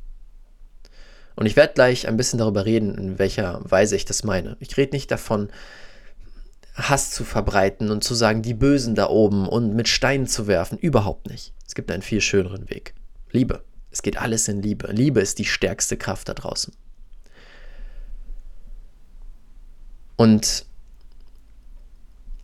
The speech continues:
häufig wird gesagt, „Hey,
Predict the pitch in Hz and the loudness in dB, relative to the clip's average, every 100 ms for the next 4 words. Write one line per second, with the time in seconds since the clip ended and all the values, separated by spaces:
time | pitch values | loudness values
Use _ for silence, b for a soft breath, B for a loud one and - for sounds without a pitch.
0 | - - - - - - - - - - | -18 -20 -20 -20 -20 -20 -20 -20 -20 -20
1 | - - - - - 117 135 131 - 117 | -20 -20 -20 -18 4 6 6 0 2 0
2 | - 107 104 110 - - 117 110 | 2 4 6 6 2 4 6 4